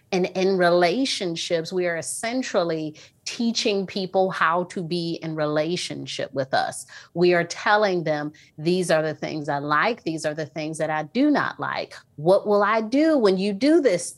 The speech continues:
thing?" We're, we're teaching them how we operate. Without being clear about our needs, we suffer the consequences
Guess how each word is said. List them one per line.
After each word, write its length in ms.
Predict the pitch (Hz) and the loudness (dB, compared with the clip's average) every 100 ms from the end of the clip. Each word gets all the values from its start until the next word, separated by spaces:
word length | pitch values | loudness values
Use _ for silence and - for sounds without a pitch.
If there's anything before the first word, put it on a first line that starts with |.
| - | -8
thing?" 280 | 143 135 165 | -8 -6 0
We're, 180 | 208 | 0
we're 180 | - 196 | 0 -2
teaching 720 | 190 - - 247 247 202 180 | -4 -8 -6 -4 -2 0 0
them 420 | 165 160 151 151 151 - - _ - | 0 0 0 -4 -8 -16 -20 _ 2
how 240 | 185 185 | 4 4
we 320 | 170 165 160 - | 2 0 -2 0
operate. 760 | 147 156 156 143 131 127 95 - | 2 2 0 -2 -2 -8 -10 -2
Without 800 | 175 165 - 190 220 240 226 - - _ - | -2 0 0 2 4 4 2 -2 -18 _ -4
being 400 | 185 185 180 165 | -2 0 -2 -4
clear 720 | - - 294 311 294 170 147 - | -10 -8 -6 -4 0 2 0 -2
about 340 | 156 156 151 | -4 -4 -4
our 140 | 151 156 | -4 -6
needs, 560 | 160 151 147 151 147 | -8 -6 -6 -8 -10
we 160 | 170 170 | -10 -8
suffer 480 | - - 185 - 175 | -4 2 2 4 2
the 140 | 165 | 0
consequences 1300 | - - 185 190 180 160 - 170 147 - 151 151 147 | -2 -2 0 0 -4 -6 -4 -6 -4 -6 -4 -2 -4